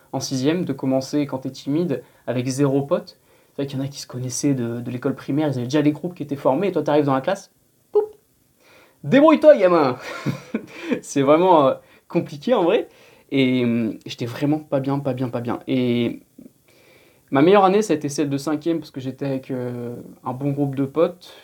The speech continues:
Donc, euh, gros big up à Thomas, Yuen et Baptiste. Je sais pas s'ils écouteront cet épisode, mais c-, c'était une super année, voilà. Cinquième, Eric Tabarly. Si t'étais, euh, à Eugene Guevic avec moi, écoute, tu connais ce nom. On avait des blazes, nous.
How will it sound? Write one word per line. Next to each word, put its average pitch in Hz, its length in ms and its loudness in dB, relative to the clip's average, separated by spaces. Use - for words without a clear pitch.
Donc, 120 220 -16
euh, - 160 -12
gros 139 140 -8
big 143 260 -6
up 147 220 -2
à 123 80 -12
Thomas, 135 580 -4
Yuen 135 680 0
et 131 160 -6
Baptiste. 123 580 -10
Je - 60 -20
sais - 100 -14
pas 127 120 -6
s'ils 123 220 -10
écouteront 135 320 -10
cet 127 220 -10
épisode, 135 520 -4
mais 120 680 0
c-, - 220 -10
c'était 131 240 -2
une 135 60 2
super 175 340 2
année, 147 220 2
voilà. 127 320 -4
Cinquième, 143 420 -4
Eric 147 240 -4
Tabarly. 139 400 -4
Si - 160 -12
t'étais, 139 380 0
euh, 127 240 2
à 131 80 -8
Eugene 131 180 -2
Guevic 139 320 0
avec 135 120 -2
moi, 135 300 -2
écoute, - 320 -16
tu - 120 -14
connais 151 240 4
ce 147 120 2
nom. 156 240 2
On 143 60 -4
avait 175 160 0
des 151 100 4
blazes, 151 320 2
nous. 131 180 -2